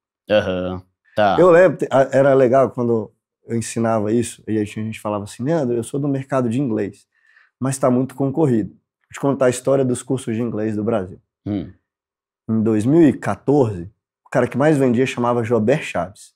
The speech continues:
Speaker 2: Ele era um cara meio coroa e se fantasiava de Indiana Jones nos anúncios e vendia.
Speaker 1: Hum.
Speaker 2: E ele nem inglês falava direito. Não
Speaker 1: Hum.
Speaker 2: sei se falava, mas assim,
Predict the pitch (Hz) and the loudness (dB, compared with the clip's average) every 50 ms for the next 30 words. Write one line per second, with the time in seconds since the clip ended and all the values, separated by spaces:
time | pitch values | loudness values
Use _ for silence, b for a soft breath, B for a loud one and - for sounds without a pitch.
0 | _ - 101 104 117 127 120 104 90 - _ - 107 101 104 104 107 101 104 - | _ -8 -6 -4 -4 -4 -6 -8 -10 -12 _ -6 -6 -4 -2 -4 -4 -6 -6 -6
1 | 101 92 101 110 113 120 135 135 - - 117 104 - - 127 117 120 120 113 - | -8 -4 -2 -2 0 -2 -2 -4 -4 -4 -6 -4 -4 -4 -4 -2 -2 -4 -2 0
2 | 123 117 113 117 123 120 113 120 110 107 117 123 117 104 123 151 170 175 151 113 | 0 0 2 2 2 2 2 0 -2 -2 -2 -2 0 0 0 0 2 0 2 2
3 | 117 120 127 131 139 135 - - 123 120 110 123 117 107 107 110 113 - - 107 | 2 2 0 0 -4 -6 -6 -6 -6 -4 -2 -4 -4 -4 -6 -8 -10 -8 -6 -4
4 | 123 139 123 98 - - _ _ _ _ _ _ - 87 90 - 92 _ _ _ | -2 -2 -2 -4 -6 -12 _ _ _ _ _ _ -12 -12 -12 -12 -14 _ _ _
5 | _ _ _ _ _ - - 127 120 127 180 220 175 147 160 156 156 - 147 135 | _ _ _ _ _ 2 2 4 4 4 4 4 4 4 4 2 2 2 2 2
6 | 107 95 101 101 110 104 104 107 _ _ _ - 95 123 127 90 - 104 95 - | 2 2 0 -2 -4 -4 -4 -8 _ _ _ -8 -4 -4 -4 -2 -2 -4 -4 -4
7 | - 95 92 98 104 87 90 87 - - 117 127 135 131 - - 87 - | -6 -4 -2 -2 -2 -2 -6 -12 -12 -6 -4 -2 -2 -2 -4 -8 -12 -12